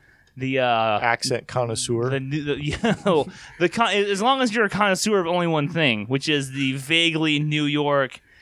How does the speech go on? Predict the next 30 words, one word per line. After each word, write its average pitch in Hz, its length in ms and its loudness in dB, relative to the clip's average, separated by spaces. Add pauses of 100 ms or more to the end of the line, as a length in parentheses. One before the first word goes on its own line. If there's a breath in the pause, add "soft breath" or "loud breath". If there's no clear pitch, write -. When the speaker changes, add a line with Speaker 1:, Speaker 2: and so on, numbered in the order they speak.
(180 loud breath)
Speaker 1:
accent 143 720 0 (100)
that, 143 580 0
that 156 240 0
Speaker 2:
<laughs> - 40 -12
Speaker 1:
every 170 540 2
accent 160 500 2
turns 151 240 0
into 143 360 0
when 131 200 2
William 131 260 0
does 123 220 2
it. 113 120 -6
Thanks 170 300 0
for 156 120 -2
that, 139 280 2
by 131 160 0
the 127 80 0
way. 123 240 2
Thanks 143 280 0
for, 131 280 0
uh, 120 260 2
thanks 151 280 -2
for 151 100 0
bringing 135 320 0
that 117 180 -2
to - 100 -12
many 117 180 0
of 113 60 -2
my 107 120 -2
games. 107 400 -6